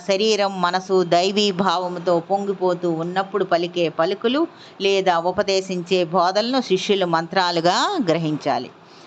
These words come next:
ఉత్తమ శిష్యుడిపై గురు కృప ఎల్లవేళలా ప్రసరిస్తూ ఉంటుంది. అలాగే గురువు యందు శిష్యుడికి అనన్య భక్తి ప్రపత్తులు ఉండాలి.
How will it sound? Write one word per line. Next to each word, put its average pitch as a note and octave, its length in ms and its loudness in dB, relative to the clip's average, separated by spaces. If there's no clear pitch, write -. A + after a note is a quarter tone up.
ఉత్తమ G3+ 400 0
శిష్యుడిపై F#3 680 0
గురు F#3+ 240 2
కృప G3+ 300 0
ఎల్లవేళలా F3 840 0
ప్రసరిస్తూ F#3+ 640 -2
ఉంటుంది. D#3+ 520 0
అలాగే E3+ 680 2
గురువు G#3 380 2
యందు F#3 400 2
శిష్యుడికి F3+ 800 0
అనన్య G#3+ 460 -4
భక్తి F3 340 -2
ప్రపత్తులు F3 600 -2
ఉండాలి. C#3 540 -2